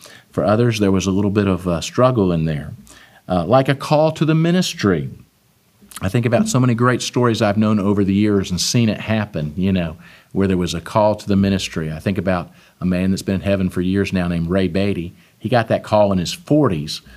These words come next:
and followed it, uh, took his wife and children and went off to get some training and stuff. I think it was at Liberty.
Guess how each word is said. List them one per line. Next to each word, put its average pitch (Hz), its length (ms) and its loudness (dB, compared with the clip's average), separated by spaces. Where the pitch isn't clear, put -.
and 90 280 -2
followed 104 380 2
it, 117 320 0
uh, 85 240 -4
took 101 240 -4
his 92 160 -2
wife 107 300 2
and 110 120 4
children 123 380 2
and 95 100 2
went 98 120 2
off 104 240 0
to 98 200 0
get 101 160 0
some 98 120 2
training 110 440 2
and 101 140 0
stuff. 113 280 0
I 95 40 -2
think 98 160 -2
it 95 40 0
was 95 120 0
at 104 200 4
Liberty. 98 540 2